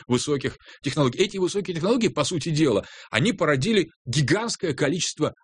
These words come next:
обещаний и ожиданий в мировом рынке, которые не могут быть в ближайшее время оправданы.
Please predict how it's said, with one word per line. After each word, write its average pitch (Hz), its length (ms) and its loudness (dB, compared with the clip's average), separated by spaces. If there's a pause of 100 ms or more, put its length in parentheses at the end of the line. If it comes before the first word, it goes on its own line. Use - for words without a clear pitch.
обещаний 165 680 0
и 117 120 0
ожиданий 135 760 0
в - 40 -10
мировом 117 360 2
рынке, 240 300 0
которые 165 320 2
не 170 140 4
могут 180 380 2
быть 131 200 -2
в 120 40 -4
ближайшее 127 400 0
время 127 200 2
оправданы. 98 460 0